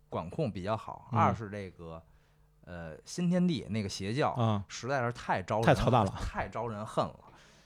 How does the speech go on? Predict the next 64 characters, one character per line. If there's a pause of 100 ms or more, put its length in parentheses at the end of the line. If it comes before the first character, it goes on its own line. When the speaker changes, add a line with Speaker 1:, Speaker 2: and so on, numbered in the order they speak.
(140)
Speaker 1:
这
个 (560)
民
众
这
个
注
意
力
转
移
到
这
个 (120)
讨
伐
邪
教
上
了，
Speaker 2:
嗯。
Speaker 1:
然
后
呢， (480)
再
加
上
他
管
控
力
度
比
较
强，
呃， (200)
没
有
让
这
个
疫
情
真
正
的
爆
发
起
来，
啊，
Speaker 2:
嗯。
Speaker 1:
他
的
支
持
率
一
下
又
上
去
了，
啊。